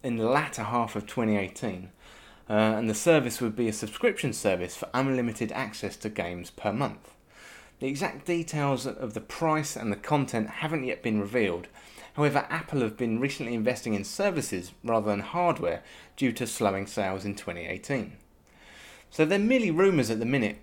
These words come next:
However, Apple's investment in music services could pave the way for a similar game service in the not too distant future. So, a lot of new players coming into the game there with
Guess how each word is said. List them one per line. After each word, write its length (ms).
However, 400
Apple's 400
investment 500
in 180
music 360
services 480
could 280
pave 280
the 80
way 400
for 120
a 40
similar 380
game 340
service 480
in 160
the 60
not 260
too 180
distant 380
future. 460
So, 320
a 100
lot 200
of 180
new 420
players 800
coming 260
into 220
the 80
game 320
there 320
with 600